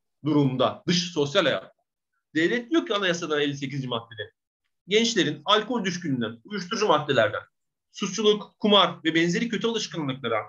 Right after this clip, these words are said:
cehaletten korumak için tüm tedbirleri alır, uygular.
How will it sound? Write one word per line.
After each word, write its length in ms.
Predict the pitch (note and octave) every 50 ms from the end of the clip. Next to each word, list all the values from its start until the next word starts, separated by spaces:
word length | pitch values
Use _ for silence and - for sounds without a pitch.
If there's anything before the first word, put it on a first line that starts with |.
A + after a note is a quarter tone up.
| - _ _ _ _ -
cehaletten 540 | F3+ G3+ G3 F3 D#3+ D3 E3+ G#3 G#3+ G#3
korumak 320 | - A3 A3 A3 G3+ F3 D3+
için 200 | - D#3 C#3+ C#3
tüm 180 | C4 A3+ F3
tedbirleri 500 | - D#3 - - - C#3 B2+ A#2+ C3+ F3+
alır, 260 | - - D3+ C3+ C3 C#3 - - _ _ _ _ _ _ _ _
uygular. 540 | - E3+ F3 F3 E3+ F#3 E3+ B2+ - - -